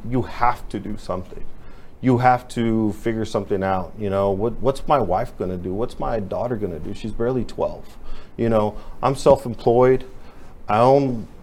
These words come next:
you know, a small little roofing company. Uh, what's my wife gonna do? Who's she gonna depend on? Nobody. I'm, I'm it. I'm,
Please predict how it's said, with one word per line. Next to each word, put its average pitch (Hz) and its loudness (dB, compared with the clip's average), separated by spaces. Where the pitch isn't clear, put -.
you 135 4
know, 117 2
a 117 -6
small 123 2
little 131 6
roofing 127 2
company. 127 0
Uh, 90 6
what's 143 2
my 160 4
wife 117 -2
gonna 90 -2
do? 78 -12
Who's 160 2
she - -4
gonna 143 0
depend 123 -4
on? - -6
Nobody. 101 0
I'm, 139 0
I'm 151 2
it. 160 0
I'm, 131 2